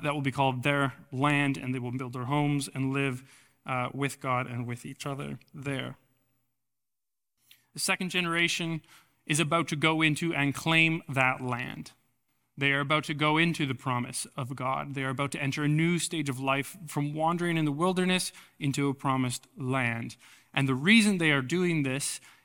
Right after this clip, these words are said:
is this retelling of the law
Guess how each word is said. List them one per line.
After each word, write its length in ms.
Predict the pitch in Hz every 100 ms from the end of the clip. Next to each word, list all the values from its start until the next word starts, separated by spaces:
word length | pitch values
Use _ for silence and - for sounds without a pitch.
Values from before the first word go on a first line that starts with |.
| -
is 420 | 143 143 135 - 139
this 380 | 160 175 - - _ _
retelling 720 | 151 196 196 - 190 190 180
of 180 | 165 147
the 140 | 151
law 560 | 143 156 175 131 143